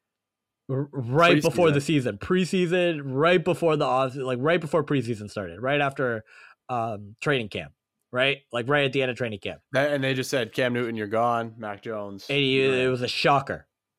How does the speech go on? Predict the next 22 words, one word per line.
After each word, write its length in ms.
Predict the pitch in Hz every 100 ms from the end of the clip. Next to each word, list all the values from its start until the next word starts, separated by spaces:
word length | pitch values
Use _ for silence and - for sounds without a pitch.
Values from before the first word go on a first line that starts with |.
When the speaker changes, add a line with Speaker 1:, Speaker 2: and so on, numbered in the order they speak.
| _ _ _ _ -
Speaker 1:
It 60 | 131
was 140 | 123
a 40 |
shocker. 520 | 113 156 139 113 85 - - - - _ _
So, 260 | - 190 165
so 160 | 143 -
I, 160 | 139 - 120
I 140 | 170
wouldn't 240 | 247 233
be 80 | 180
surprised 340 | 165 175 165 147
if 80 |
so-, 140 | 143 151
one 160 | 151
of 80 | 170
these 120 | 160
guys 220 | 139 151 143
has 120 | 131
a 40 |
really 500 | 120 127 170 196 185
good 300 | 135 165 143
camp 400 | - 139 90 -